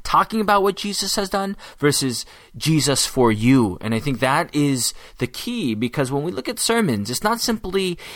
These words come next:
expounding on a scripture, right? It's not a Bible study. It's not a lecture. But, um, it's more of, as we see the whole service, God gifting you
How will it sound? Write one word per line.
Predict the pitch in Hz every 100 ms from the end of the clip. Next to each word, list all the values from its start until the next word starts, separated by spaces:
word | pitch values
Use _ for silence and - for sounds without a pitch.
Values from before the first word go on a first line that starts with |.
| - -
expounding | - - - 160 190 170 151
on | 139 127 120
a |
scripture, | - 123 - 95
right? | 92 95
It's | 123 180
not | 202
a |
Bible | 156 135 139 123
study. | - 101 90
It's | 92
not | 180 180
a |
lecture. | 147 131 127 - - 80 - _ _ _ _ _ - - - -
But, | 139 131 123 -
um, | 120 117 113 110
it's | 123 127 -
more | 143 156 165 151
of, | 135 135 127
as | - 123 123
we | 165 208
see | - 233 269 117 78 - -
the | 131 135
whole | - 175 175
service, | - 185 180 110 -
God | - 139 165 170 147
gifting | 151 147 - 147 139
you | 135 143 139 98 -